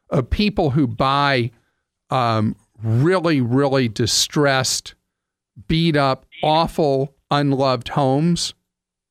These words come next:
that they can buy for the cash they come up with,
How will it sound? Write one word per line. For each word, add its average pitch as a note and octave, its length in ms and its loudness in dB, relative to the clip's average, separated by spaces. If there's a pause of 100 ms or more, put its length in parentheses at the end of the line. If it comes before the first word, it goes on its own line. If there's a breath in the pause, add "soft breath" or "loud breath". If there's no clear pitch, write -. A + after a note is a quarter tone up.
(880)
that C#3 200 0
they D3+ 180 0
can D3 220 -2
buy C3+ 380 0
for B2 340 -2
the A2+ 120 -2
cash C#3+ 540 -2
they B2+ 160 0
come A#2+ 240 -2
up A#2+ 220 -2
with, D3+ 340 0